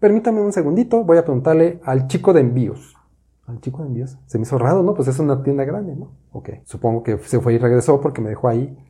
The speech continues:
Re-, me da el, me contesta y me da un número de rastreo y me dice, "Tengo el número de rastreo, solo que no tengo la paquetería por la que fue enviado". <laughs> Le digo, "Bueno,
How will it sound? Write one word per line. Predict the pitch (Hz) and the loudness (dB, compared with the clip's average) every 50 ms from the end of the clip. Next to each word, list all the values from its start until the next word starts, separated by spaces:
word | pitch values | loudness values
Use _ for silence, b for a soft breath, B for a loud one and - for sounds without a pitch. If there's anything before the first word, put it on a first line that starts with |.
| _ _ - _ | _ _ -16 _
Re-, | - 131 123 117 110 110 110 107 107 110 107 104 | -2 0 0 2 0 0 -2 -2 -4 -4 -4 -2
me | 110 123 | 0 2
da | 113 120 120 | 4 4 4
el, | 131 143 143 131 147 131 | 4 4 2 -2 -4 -2
me | 120 117 104 | -2 -2 -2
contesta | - 120 120 131 160 135 135 180 165 | -4 -2 2 4 2 4 4 2 2
y | |
me | 139 123 | 2 2
da | 120 127 131 | 2 2 2
un | 135 139 | 0 0
número | 135 135 139 139 131 | 0 0 0 2 2
de | 127 127 | 2 2
rastreo | 139 135 131 180 175 | 2 2 2 0 0
y | 147 | 0
me | 135 | 0
dice, | 123 135 131 | 0 0 0
"Tengo | 131 202 226 | 2 2 2
el | 226 214 | 2 2
número | 233 240 240 233 | 2 4 4 4
de | 226 | 4
rastreo, | 196 147 - - - 139 131 123 147 165 - - - | 4 2 0 2 0 2 2 2 2 0 -2 -6 -12
solo | - - - 175 170 185 190 | -2 4 6 8 8 8 6
que | 196 - - 151 | 4 -2 -4 -4
no | 135 139 156 135 | -2 -2 -4 -4
tengo | 135 185 175 165 160 156 165 180 185 180 - - | -4 -4 -4 -4 -4 -4 -6 -6 -6 -8 -12 -6
la | - 131 127 | -2 -2 -2
paquetería | 131 135 123 - 139 127 135 123 120 123 120 | 0 0 -2 -2 -2 -4 -2 -2 -2 -2 -2
por | - 170 | -2 -4
la | 165 151 156 | -4 -4 -6
que | - 127 | -8 -10
fue | - 127 120 | -8 -8 -6
enviado". | 120 123 131 165 180 190 196 165 139 - - - _ _ _ _ _ _ | -4 -4 0 0 0 0 0 -4 -8 -10 -14 -20 _ _ _ _ _ _
<laughs> | - - - 131 117 - - - - - b b b b b b b | -8 0 2 2 2 2 -2 -8 -14 -20 b b b b b b b
Le | - 131 | 2 4
digo, | 135 | 6
"Bueno, | 147 170 160 139 131 - | 6 6 4 2 -2 -6